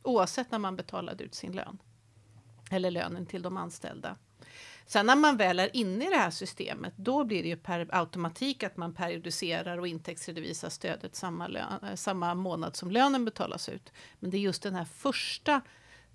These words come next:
det första redovisningstillfället som vi i fars operativa grupp för finansiell rapportering har diskuterat.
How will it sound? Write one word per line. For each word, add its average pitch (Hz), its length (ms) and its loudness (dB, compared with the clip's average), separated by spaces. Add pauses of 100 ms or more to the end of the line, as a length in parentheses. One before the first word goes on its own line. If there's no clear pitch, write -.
(120)
det - 160 -4
första 240 480 0
redovisningstillfället 180 1200 -2
som 180 280 -4
vi 170 260 -2
i 175 60 -6
fars 175 380 -4
operativa 175 540 -6
grupp 175 280 -4
för - 100 -16
finansiell 170 680 -4
rapportering 185 760 0
har 196 80 -8
diskuterat. 196 800 -4